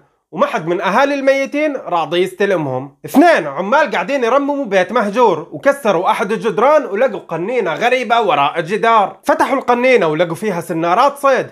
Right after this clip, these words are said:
وقطع زجاج وأسنان إنسان وسائل أصفر. <laughs> سائل أصفر. سألوا عن الموضوع واكتشفوا أن هذا البيت كانت تسكن فيه أكثر الساحرات رعب وحقارة في التاريخ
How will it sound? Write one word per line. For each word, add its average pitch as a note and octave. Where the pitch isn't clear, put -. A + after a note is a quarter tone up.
وقطع C#3+
زجاج E3+
وأسنان D#3+
إنسان A3
وسائل A3
أصفر. G#3+
<laughs> F3
سائل G3
أصفر. G3
سألوا C#4+
عن A#3+
الموضوع G#3+
واكتشفوا D#3+
أن D3
هذا D#3
البيت A3+
كانت F3+
تسكن A3
فيه A#3
أكثر A#3
الساحرات G#3
رعب F#3
وحقارة B3+
في -
التاريخ G3